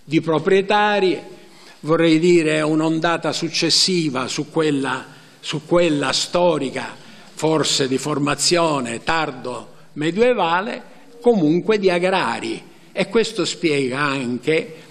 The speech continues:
eh, il ritardo dello sviluppo di tutta la Sicilia, di tutto il Mezzogiorno e particolarmente della provincia de-, di Agrigento. Andiamo ai nostri giorni. C'è un giudizio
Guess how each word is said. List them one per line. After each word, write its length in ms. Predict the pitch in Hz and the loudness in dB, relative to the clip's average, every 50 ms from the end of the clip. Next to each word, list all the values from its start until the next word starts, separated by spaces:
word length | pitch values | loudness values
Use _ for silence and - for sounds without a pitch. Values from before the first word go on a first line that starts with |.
| - - - - - - - - _ _ _ _ _ - | -20 -20 -20 -20 -20 -20 -20 -20 _ _ _ _ _ -20
eh, 200 | - 147 - - - - | -16 -14 -14 -12 -10 -2
il 260 | 165 170 180 190 180 | 0 2 2 2 2
ritardo 680 | 190 190 190 185 190 226 233 226 185 135 127 131 139 | 2 2 0 0 0 -2 -2 -2 -2 -4 -6 -6 -4
dello 240 | 131 147 143 139 143 | -2 -2 0 0 0
sviluppo 600 | 120 107 127 156 170 170 151 131 - - 127 127 | 0 0 0 2 2 4 2 2 0 -2 -4 -2
di 120 | 123 139 | -2 -2
tutta 360 | 127 - 233 220 233 - 139 | 0 2 0 0 0 -2 -4
la 120 | 127 131 127 | -2 -2 -2
Sicilia, 600 | - - 151 147 214 208 196 160 135 - 113 120 | -2 -2 0 0 2 2 0 0 -2 -4 -6 -4
di 160 | 120 143 151 | -2 0 2
tutto 320 | 147 196 180 - - 147 | 2 2 2 2 0 -2
il 60 | 139 131 | -2 -2
Mezzogiorno 1000 | 131 131 135 135 135 185 202 190 151 151 160 175 175 180 185 196 - - - | -2 -2 -4 -2 0 0 0 0 0 0 0 0 0 -2 -2 -4 -6 -4 -4
e 100 | - 311 | -4 -4
particolarmente 920 | 202 - 196 151 - - 175 202 202 202 202 180 160 151 151 151 139 135 | -2 -2 -2 -2 -2 -2 0 0 0 0 0 -2 -4 -6 -8 -6 -6 -6
della 220 | 131 131 127 127 113 | -6 -6 -6 -8 -8
provincia 400 | 120 117 117 113 104 104 117 107 | -8 -8 -8 -10 -10 -10 -10 -10
de-, 260 | 107 110 110 107 98 - - - - | -10 -12 -12 -14 -16 -20 -20 -20 -14
di 80 | - 113 | -12 -10
Agrigento. 720 | 110 98 90 104 98 - 98 95 95 95 - - - - - _ _ _ - | -10 -10 -12 -14 -12 -10 -10 -10 -10 -12 -14 -18 -20 -20 -20 _ _ _ -6
Andiamo 840 | - 220 233 226 226 208 202 185 170 156 147 - - - - - - - | -2 0 2 2 2 0 0 -2 -4 -6 -6 -8 -12 -18 -20 -20 -12 -8
ai 240 | - 160 151 147 | -6 -4 -4 -4
nostri 500 | 139 127 120 113 - - - 120 117 113 | -4 -6 -8 -8 -10 -10 -12 -12 -12 -12
giorni. 480 | 101 98 104 104 101 107 - - - - - - - - - - - - - - - - | -12 -14 -12 -10 -10 -12 -12 -14 -16 -18 -20 -20 -20 -20 -20 -20 -20 -20 -20 -20 -10 -4
C'è 120 | - - | -2 0
un 140 | 170 165 170 | 0 0 0
giudizio 760 | 170 208 240 226 208 175 - - - 180 175 - - - - | 0 0 2 2 2 0 0 -2 -2 -2 -2 -2 -4 -10 -20